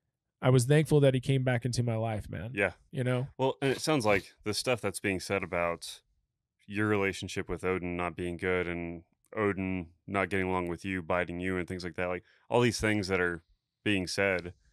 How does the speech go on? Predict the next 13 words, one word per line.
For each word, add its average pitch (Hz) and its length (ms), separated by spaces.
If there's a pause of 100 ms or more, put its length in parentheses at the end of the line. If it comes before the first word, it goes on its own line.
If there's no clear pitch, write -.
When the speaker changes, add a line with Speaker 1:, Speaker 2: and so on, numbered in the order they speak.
(520)
Speaker 2:
in 113 160
this 113 200
moment 92 560
are 85 280 (380)
pretty 120 160
much 98 180
completely 95 420
disproven. 82 580 (300)
Like - 180 (240)
Speaker 1:
Right. 156 300
And, 139 320
you 165 120
know, 131 320